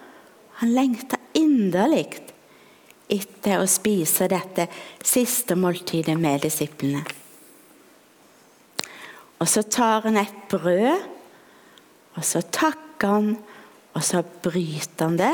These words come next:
som jeg skal gjøre litt senere her. Og så sier han, «Dette er min kropp, som gis for dere.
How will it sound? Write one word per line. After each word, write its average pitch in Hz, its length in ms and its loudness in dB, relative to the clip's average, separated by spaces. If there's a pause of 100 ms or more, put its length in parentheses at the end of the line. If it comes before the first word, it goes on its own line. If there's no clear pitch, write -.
som 190 160 0
jeg 175 120 0
skal 190 240 0
gjøre - 640 -2
litt 185 160 0
senere 180 600 0
her. 208 320 2 (680)
Og 196 120 0
så 277 160 2
sier 254 460 4
han, 202 100 -2 (1080)
«Dette - 580 -2 (380)
er 220 120 2
min 180 400 0
kropp, - 400 -4 (920)
som 214 400 2
gis 170 540 -2 (180)
for 165 160 0
dere. 147 380 -2